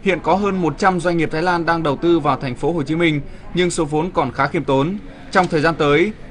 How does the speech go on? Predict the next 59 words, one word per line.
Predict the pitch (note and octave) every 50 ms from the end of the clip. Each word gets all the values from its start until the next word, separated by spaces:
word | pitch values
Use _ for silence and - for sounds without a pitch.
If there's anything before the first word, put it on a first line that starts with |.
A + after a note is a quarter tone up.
| -
những | D#3+ F#3+
khu | - G#3+ G3
công | - G3+ F#3+ F3
nghiệp, | E3 D3+ - - - - - - - -
khu | - E3+
công | D3 F3+ F3 F3
nghệ | E3 C#3+
cao | C3+ - F3 F3 E3+ E3+ E3
với | D3+ C#3+ D3 C#3+ D3+
cơ | D3+ - F#3+
sở | E3 E3+ D3
hạ | B2 G#2+
tầng | - C#3+ C3 C3
hiện | C#3+ D#3 - C#3+
đại | D3 D3 C3 - - - - -
cùng | D3+ C#3+ C#3+
nhiều | C#3 C3+ C3
chính | - C3+
sách | C3+ G#3 G#3+ G#3
thuận | - D#3 C#3
lợi | D3+ D3 C3+ - - -
của | B2 A#2+
Thành | A#2+ A#2+ A#2
phố | A2+ - C#3 E3
Hồ | F3+ D#3
Chí | C3+ D3+
Minh | D3 E3 E3 D3+ C#3 C3+ - - - - - - - -
hy | F#3+ G3+
vọng | E3+ F#3+ F3+ D3 D3+
sẽ | C#3+ E3 D#3
thu | E3 G3+
hút | A3 G3
đầu | E3+ D3+ C#3 C#3
tư | F3 F3+ E3+
các | E3+ F#3+ G#3
doanh | F#3 F#3+ E3+
nghiệp | D#3 C#3+ C#3
Thái | D3 C#3+ D3+
Lan | F3 F3 E3+ E3 D#3
với | D3 C#3+ D3
số | C#3+ - D#3+
lượng | E3+ F#3 E3+ C3 F#2 G2+ A2
và | B2+
nguồn | B2 A#2+ A#2+ A2+
vốn | A2+ B2 C#3+
cao | E3+ D#3+ D3
hơn. | D#3 D#3+ D3+ C#3 A#2+ - - - - - - - - - - -
Trong | - G#3+ G#3
khi | - G3+
đó, | F3 D#3+ D#3 F3+
đại | G3 F3+ D#3
diện | D3 F3 D#3+ D#3
Bộ | E3 C#3+
Thương | - G3+ F#3
mại | E3 C#3 C3
Thái | D#3+ D3+ D#3+
Lan, | F3+ F3 E3+ D#3+ D#3 D#3 -
bà | - C#3+ C#3+ C3
Vachari | C3+ C#3 C#3 - F#3 E3+ E3 E3+ E3 D#3 D3+ C#3+